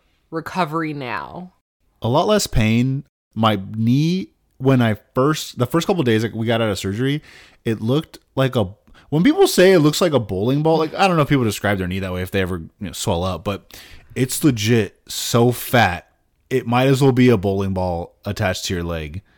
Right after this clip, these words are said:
Speaker 2: But now it's looking a little bit more like I'm developing a kneecap again. So I think it's going really well.
Speaker 1: One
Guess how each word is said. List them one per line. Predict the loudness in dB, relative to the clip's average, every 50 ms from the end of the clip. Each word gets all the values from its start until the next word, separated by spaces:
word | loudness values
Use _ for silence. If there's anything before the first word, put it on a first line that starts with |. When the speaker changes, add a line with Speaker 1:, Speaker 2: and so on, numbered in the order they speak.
| _ _ _ -4 _
Speaker 2:
But | 0 2
now | 2 2 2 0
it's | 0 0 0
looking | -2 0 2 2 4
a | 6
little | 6 6 6 6
bit | 4 4
more | 4 4 2 4 4 4 4 4 2 2
like | 2 0 0 -2 -4
I'm | -4 -4 -4 -4
developing | -2 -2 0 0 0 -2 -2 -2 -4
a | -2 -2
kneecap | 0 2 0 0 0 0 0 0 0 0 -2
again. | -2 -2 -2 0 0 -2 -2 -4 -6 -10 -18 -20 -20 _ _
So | -6 -2 -2
I | 0
think | 0 0
it's | -2 -2
going | -2 -2 -2 -2
really | -2 -4 -6 -8
well. | -8 -10 -14 -18 _ _ _ _ _ _ _ _ _ _ _ _ _
Speaker 1:
One | -12 -2 2 4 4 4 4 2 0 -2 -2 -4 -4 -6